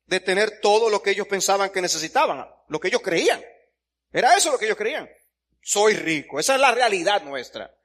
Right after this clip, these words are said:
Lo tenemos todo." Pero la segunda frase añade un elemento de soberbia todavía mayor.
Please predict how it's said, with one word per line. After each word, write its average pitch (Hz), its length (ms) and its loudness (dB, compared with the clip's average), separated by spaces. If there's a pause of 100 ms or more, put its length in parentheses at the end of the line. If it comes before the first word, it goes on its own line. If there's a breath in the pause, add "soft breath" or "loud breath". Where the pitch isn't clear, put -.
(160 soft breath)
Lo 208 160 0
tenemos 240 640 2
todo." 156 560 -2 (2500)
Pero 160 160 -4
la 208 140 4
segunda 302 440 2
frase 185 680 -2 (320)
añade 226 500 2
un 330 120 -4
elemento 311 540 2
de 269 100 2
soberbia 233 680 4
todavía 220 380 2
mayor. 247 540 2